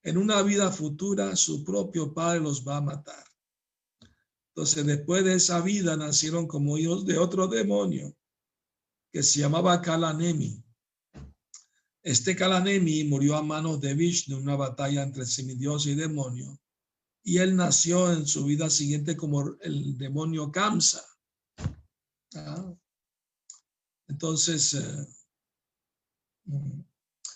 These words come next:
ahora la pregunta es, si Kamsa era tío de Krishna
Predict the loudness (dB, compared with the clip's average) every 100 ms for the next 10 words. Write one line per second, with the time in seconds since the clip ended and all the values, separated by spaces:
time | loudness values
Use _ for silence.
0 | _ _ -2 0 2 2 4 4 4 2
1 | 4 4 4 2 0 0 -2 _ -20 -20
2 | _ _ 0 0 0 0 2 2 2 2
3 | 0 -6 -6 -4 -2 -4 -2 0 2 0
4 | -2 -4 -2 -2 -4 -6 -8 -10